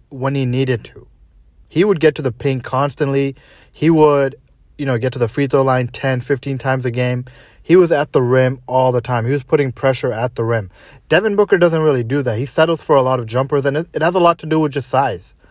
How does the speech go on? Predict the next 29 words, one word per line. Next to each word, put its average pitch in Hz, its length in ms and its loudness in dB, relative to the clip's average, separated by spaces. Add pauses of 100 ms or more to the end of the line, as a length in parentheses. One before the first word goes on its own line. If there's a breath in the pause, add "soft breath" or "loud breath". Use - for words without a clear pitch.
(200 soft breath)
Like, 135 140 -2
he's 202 160 2
got 156 240 2
good 170 180 2
size, 202 460 0 (400)
but 151 80 0
he 175 60 6
doesn't 214 180 4
have 127 260 -4
great 117 360 -6
size. 107 500 -6 (500 soft breath)
So - 160 0
that's, 165 300 0 (120)
that's 165 220 -2
one 165 140 2
of 147 60 0
the 135 80 0
things. 120 480 -4
And 143 180 -4
the 170 60 4
other 185 120 4
thing 175 200 0
is, 156 180 0
I 143 80 -2
just 160 160 -4
don't 160 180 -2
think 147 160 -2
he's 135 200 -6
a 120 320 0